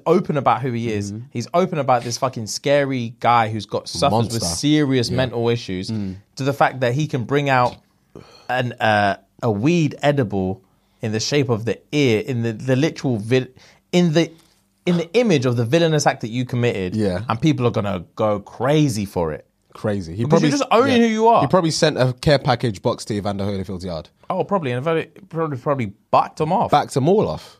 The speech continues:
Speaker 1: Yeah, it's, I'm impressed, man. That's good.
Speaker 2: It is a genius idea,
Speaker 1: He
Speaker 2: so
Speaker 1: makes cake, Fuhad.
Speaker 2: I know he does.
Speaker 1: He makes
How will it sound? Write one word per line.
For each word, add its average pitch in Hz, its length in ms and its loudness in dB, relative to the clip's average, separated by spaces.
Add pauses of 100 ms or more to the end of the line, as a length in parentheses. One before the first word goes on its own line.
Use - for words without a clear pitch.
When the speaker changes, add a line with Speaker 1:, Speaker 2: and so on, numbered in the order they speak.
Speaker 1:
Yeah, 131 360 2
it's, 156 340 -4 (640)
I'm 185 120 2
impressed, 196 360 2
man. 143 360 0
That's 151 220 -2
good. 170 260 2 (220)
Speaker 2:
It 127 80 -4
is 147 100 -2
a 139 60 -2
genius 139 340 -4
idea, 135 200 4
Speaker 1:
He - 40 4
Speaker 2:
so 147 40 2
Speaker 1:
makes 120 300 0 (180)
cake, - 640 0
Fuhad. 92 520 -8 (340)
Speaker 2:
I 95 120 -10
know 82 120 -10
he 80 80 -12
does. 80 140 -8
Speaker 1:
He 175 160 2
makes 165 400 -2